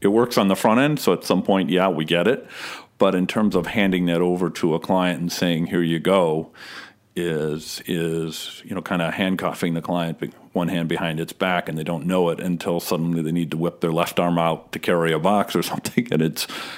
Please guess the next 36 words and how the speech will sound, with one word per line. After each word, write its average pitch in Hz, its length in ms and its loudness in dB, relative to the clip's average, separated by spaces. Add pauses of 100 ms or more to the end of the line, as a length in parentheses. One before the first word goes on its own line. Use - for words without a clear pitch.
(140)
handcuffed 82 560 0
to 95 60 4
their 80 140 2
belt 82 300 0
behind 76 340 -4
their 67 140 -8
back. 69 460 -6
So 82 260 2
that's 127 260 4
what 98 100 0
we're 98 160 2
seeing, 80 360 -2
is 82 160 -6
that 85 240 -4 (380)
more 101 220 4
agencies 90 540 0
are 82 100 0
providing 85 720 -2 (100)
WordPress-related 80 1000 -4
web 85 220 -2
design 82 460 -6
and 78 160 -8
builds 98 420 0 (280)
that, - 420 -2
that 85 420 -6
perhaps 90 420 -4
don't 80 200 -4
have 82 440 -8 (580)
the 85 600 -2
experience 82 760 -4
and 82 200 -6
skill 78 240 -4
set - 320 -6
to 76 100 -12
deliver 82 420 -4
that 76 380 -8